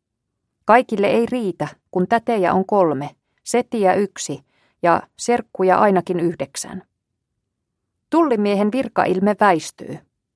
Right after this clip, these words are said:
Se hymyilee taas eikä takavarikoi yhtään pakettia.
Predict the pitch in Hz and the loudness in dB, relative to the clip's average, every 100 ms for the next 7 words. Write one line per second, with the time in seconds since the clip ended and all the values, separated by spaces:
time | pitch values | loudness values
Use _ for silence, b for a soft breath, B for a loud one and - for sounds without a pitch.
0 | _ - 185 269 277 220 180 170 165 - | _ -4 -2 0 2 2 2 2 0 -4
1 | 160 156 175 170 208 254 254 202 180 170 | -4 -4 -6 -4 -2 -2 0 0 -2 -4
2 | - 175 190 - 175 165 160 - 147 - | -2 -2 -2 -2 0 0 -2 -6 -12 -14
3 | - - | -20 -20